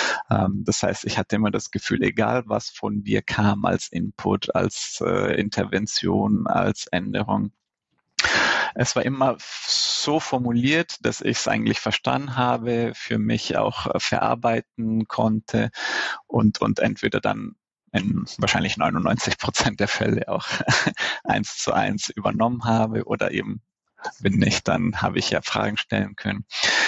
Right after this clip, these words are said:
Das heißt, genau, eine strukturierte und eben individuelle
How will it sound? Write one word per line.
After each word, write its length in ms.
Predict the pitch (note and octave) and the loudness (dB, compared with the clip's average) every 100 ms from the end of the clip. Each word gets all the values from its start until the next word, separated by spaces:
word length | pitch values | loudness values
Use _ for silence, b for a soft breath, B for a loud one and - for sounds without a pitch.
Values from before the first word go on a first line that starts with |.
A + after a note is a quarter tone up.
| B | B
Das 160 | A2+ A2+ | 0 0
heißt, 180 | G#2+ | 0
genau, 160 | - G#2 | 0 0
eine 160 | F#2+ G#2 | 0 -4
strukturierte 920 | - A#2+ - G#2+ A#2 D3 D3+ - C3 | -4 -6 -4 -4 0 0 0 -2 0
und 320 | A#2+ A#2 - B B | 2 0 -2 B B
eben 220 | - G#2+ - | 0 0 2
individuelle 1080 | C3+ B2+ A2 A2+ A2 A#2 A2 A2 A2 G#2+ | 0 2 0 0 0 2 4 4 2 -2